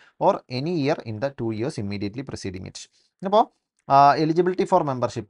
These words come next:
അപ്പം മെമ്പർഷിപ്പിൻ്റെ എലിജിബിലിറ്റി എങ്ങനെയാണെന്ന് വെച്ച് കഴിഞ്ഞാൽ between eighteen to fifty-five years of age, പതിനെട്ട് തൊട്ട് അമ്പത്തഞ്ച് വയസ്സ് വരെയുള്ള ഒരു, ആ, കാലഘട്ടമായിരിക്കണം, ആ, പ്രായത്തിലായിരിക്കണം ഇത് ജോയിൻ ചെയ്യുക. And having engaged in unskilled work. Okay, so, uh, they have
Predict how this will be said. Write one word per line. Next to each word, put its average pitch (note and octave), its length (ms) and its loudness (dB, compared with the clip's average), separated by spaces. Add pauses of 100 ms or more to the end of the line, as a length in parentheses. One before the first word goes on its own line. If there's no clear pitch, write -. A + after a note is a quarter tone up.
(160)
അപ്പം C3 220 -8
മെമ്പർഷിപ്പിൻ്റെ C#3 640 -8
എലിജിബിലിറ്റി B2 440 -8
എങ്ങനെയാണെന്ന് A2 320 -8
വെച്ച് G2+ 140 -8
കഴിഞ്ഞാൽ B2 220 -4 (560)
between F3+ 320 0 (240)
eighteen G3 380 -2 (100)
to G3 60 -2 (100)
fifty-five C3 540 -4
years G#2+ 240 -4
of - 160 -14
age, - 140 -16 (220)
പതിനെട്ട് C3+ 380 -2
തൊട്ട് A#2+ 240 -6
അമ്പത്തഞ്ച് G#2 500 -8 (320)
വയസ്സ് G2+ 260 -8
വരെയുള്ള G2 300 -6 (120)
ഒരു, G2 120 -12 (240)
ആ, F#2 40 -8 (580)
കാലഘട്ടമായിരിക്കണം, G#2+ 800 0 (380)
ആ, G#2+ 40 2 (400)
പ്രായത്തിലായിരിക്കണം B2 720 4
ഇത് G2+ 120 -6
ജോയിൻ G#2 200 -4
ചെയ്യുക. A2 220 -4
And C#3+ 160 -8
having D3 280 0
engaged D3+ 440 -4
in F3+ 60 -6 (180)
unskilled E3+ 580 -2
work. - 160 -4 (280)
Okay, B2 180 -10 (100)
so, A#2+ 60 -10 (320)
uh, A2 160 -14
they A#2+ 160 -6
have A#2 120 -2